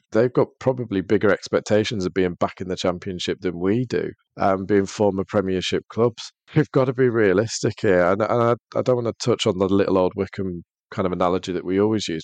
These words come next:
but, you know, we're fighting against some huge, huge sides here with huge budgets, and we're doing well. If we continue to fight like we did this season, next season, then great. And I guess we'll touch on it later, but Rob,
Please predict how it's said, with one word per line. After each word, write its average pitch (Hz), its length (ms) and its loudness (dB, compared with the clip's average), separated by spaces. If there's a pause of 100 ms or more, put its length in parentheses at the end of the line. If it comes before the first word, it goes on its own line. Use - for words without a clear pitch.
but, - 140 4 (200)
you 120 80 -8
know, 107 160 0
we're 110 180 -4
fighting 110 680 -2 (140)
against 101 540 -2
some 110 140 -4 (300)
huge, 127 480 -2
huge 95 340 0
sides 113 400 0
here 87 160 -4
with 87 140 -6 (120)
huge 117 400 -2
budgets, 101 560 0
and 98 160 -2
we're 107 120 2 (100)
doing 117 340 2
well. 95 300 2 (340)
If - 140 -6
we 143 140 4
continue 120 480 0
to - 120 -10
fight 101 360 0
like 92 220 0 (120)
we 104 80 -6
did 98 220 -2
this 98 180 -2 (100)
season, 92 360 -4
next - 240 0
season, 85 400 -4
then 92 220 -2
great. 98 360 2 (320)
And 104 160 0
I 110 60 2
guess 120 180 0 (100)
we'll 90 100 -20
touch 104 260 -2
on 92 80 -2
it 80 80 0
later, 98 360 0
but 85 240 -2
Rob, 98 220 2